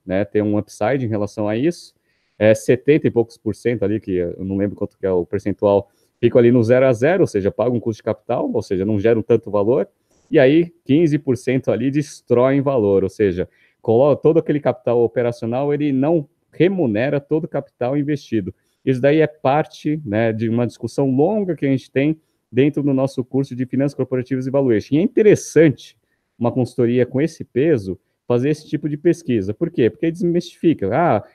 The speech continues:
empresa que tá com ebitda alto, tal, não sei o quê, tá bem, tá mal? Ah, mas a margem é alta, é baixa. Não,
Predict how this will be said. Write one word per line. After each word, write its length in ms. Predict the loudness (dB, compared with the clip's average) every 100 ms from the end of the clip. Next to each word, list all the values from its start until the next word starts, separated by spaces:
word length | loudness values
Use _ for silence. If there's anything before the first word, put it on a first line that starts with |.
| _
empresa 320 | 0 0 0
que 60 | -4
tá 100 | -2
com 100 | 0
ebitda 260 | -2 -2
alto, 500 | 0 0 2 0 -2
tal, 240 | -4 -2 -2
não 60 |
sei 100 | -4
o 20 | -2
quê, 140 | -2
tá 160 | -2 0
bem, 320 | 2 2 0
tá 160 | -2
mal? 360 | 0 2 4 2
Ah, 160 | 2 -2
mas 160 | 0
a 60 | 0
margem 260 | 0 0
é 40 | -2
alta, 320 | 0 0 -2
é 20 |
baixa. 480 | -2 -2 -4 -8 -16 _ _ _ _ -2
Não, 280 | 2 2